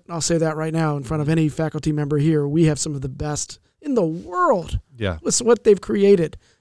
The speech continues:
Speaker 1: and what they have and in the research
Speaker 2: And
Speaker 1: that
Speaker 2: they're 'cause
Speaker 1: students
Speaker 2: they
Speaker 1: can
Speaker 2: wanna
Speaker 1: do.
Speaker 2: teach, which
Speaker 1: Yes.
Speaker 2: is huge difference. You, you, you know, you mentioned the R ones. Well, you're gonna get a professor who actually wants to teach you at Winthrop, and I think that's one of the big differences, right?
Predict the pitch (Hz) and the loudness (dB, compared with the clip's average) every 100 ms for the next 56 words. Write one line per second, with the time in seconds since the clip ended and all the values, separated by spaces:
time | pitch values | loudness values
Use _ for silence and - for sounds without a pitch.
0 | - 190 185 185 165 180 165 165 165 170 | -4 -2 0 2 2 2 2 2 2 2
1 | 190 - 156 135 - - _ _ _ 143 | 2 0 -4 -6 -12 -14 _ _ _ 2
2 | 165 190 160 147 127 131 104 - 190 123 | 4 4 6 8 8 6 2 -2 -2 -2
3 | - 120 113 117 117 - - - 233 165 | 0 -2 2 4 4 2 -2 2 2 4
4 | - 113 123 - 160 160 - _ 156 110 | 4 2 2 -4 -4 -6 -8 _ 2 4
5 | 113 147 135 123 143 139 120 147 101 98 | 6 4 4 2 6 6 6 4 4 -2
6 | - - _ _ _ _ _ 131 120 139 | -8 -14 _ _ _ _ _ 6 6 6
7 | 220 143 110 151 104 87 - - 104 143 | 4 4 6 6 6 0 -8 -8 4 4
8 | 156 110 90 110 _ - 135 127 - 101 | 6 4 2 -4 _ 0 4 6 4 2
9 | 110 131 - 98 - 214 240 - 90 82 | 4 2 2 -2 0 2 2 0 0 0
10 | 85 110 87 87 107 123 143 107 120 - | 0 -2 -2 -2 -2 -2 -2 0 0 -2
11 | - 120 107 92 101 98 143 110 92 87 | -8 -2 0 2 0 4 2 2 -2 -2
12 | 87 117 156 | 2 2 0